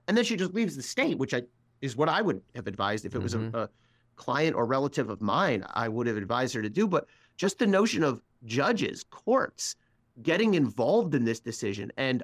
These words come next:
Speaker 1: overriding what the patient, the woman wants, and the doctor
Speaker 2: Mm-hmm.
Speaker 1: recommends i-, is, um, i-, is real cause for concern. And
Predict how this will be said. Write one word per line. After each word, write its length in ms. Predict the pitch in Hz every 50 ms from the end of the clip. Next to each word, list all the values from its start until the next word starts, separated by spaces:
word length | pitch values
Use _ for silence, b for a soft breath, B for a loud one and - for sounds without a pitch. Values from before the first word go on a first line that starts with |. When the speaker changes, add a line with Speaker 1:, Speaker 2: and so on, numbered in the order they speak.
| - _
Speaker 1:
overriding 880 | 185 202 240 208 247 208 156 147 160 175 226 247 185 165 135 135 139 135 - _ _ _ _ _ _ -
what 240 | 185 185 - - -
the 80 | 160
patient, 580 | - - - 226 254 247 - 226 202 196 196 -
the 60 | 156
woman 260 | 180 254 262 240 202
wants, 300 | 180 170 165 170 165 -
and 180 | - - 196 185
the 120 | 185 143 - -
doctor 480 | 190 220 359 - - 180 135 101 - -
Speaker 2:
Mm-hmm. 80 | 107
Speaker 1:
recommends 720 | 104 147 139 123 127 117 117 110 104 95 98 107 110 - - -
i-, 160 | 156 156 - -
is, 320 | 165 165 160 156 143 - - _ _ _ _ _ _ _
um, 340 | - 156 147 143 139 147 143 - 147
i-, 120 | 165 - -
is 260 | 165 170 160 139 127 131 -
real 280 | 147 185 240 247 233
cause 320 | - - 196 165 165 147 -
for 160 | - 147 131
concern. 540 | - 135 123 - - 131 123 113 101 101 - -
And 180 | 143 135 135